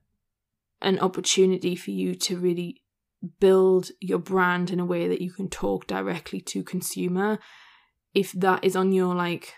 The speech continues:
strategy plan, I'd really pull it forward. If it's like,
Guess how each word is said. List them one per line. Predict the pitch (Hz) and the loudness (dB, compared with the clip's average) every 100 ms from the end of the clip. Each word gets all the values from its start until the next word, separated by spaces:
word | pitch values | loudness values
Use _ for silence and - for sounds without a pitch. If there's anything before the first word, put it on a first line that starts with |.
| _ | _
strategy | - - 185 - 180 202 185 | -10 -2 0 0 -2 -2 -2
plan, | - 190 190 202 202 | -2 -2 -2 -2 -2
I'd | 196 185 | -4 -6
really | 175 180 180 180 185 _ - | -2 -2 -2 -6 -8 _ -14
pull | - 175 | -4 -2
it | 156 | -2
forward. | - 165 165 185 | -2 -2 -2 -2
If | 180 196 | -2 -4
it's | 185 202 | -10 -8
like, | 190 185 | -8 -8